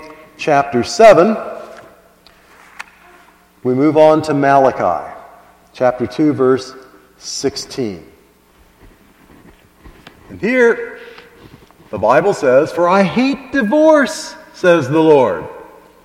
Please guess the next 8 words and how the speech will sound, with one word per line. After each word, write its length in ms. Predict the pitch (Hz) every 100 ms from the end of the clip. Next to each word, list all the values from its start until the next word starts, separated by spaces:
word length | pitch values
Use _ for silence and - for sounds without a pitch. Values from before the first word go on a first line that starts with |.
| _ _ _
the 80 | 101
God 300 | 107 123 127
of 80 | 120
Israel." 360 | 120 95 80 - - _ _ _ _ _ _ _ _ - - _ - - - _ _ _ _
To 100 | 113
divorce 760 | 95 90 185 226 - - - - - _ -
your 160 | 98
wife 560 | 107 160 208 208 -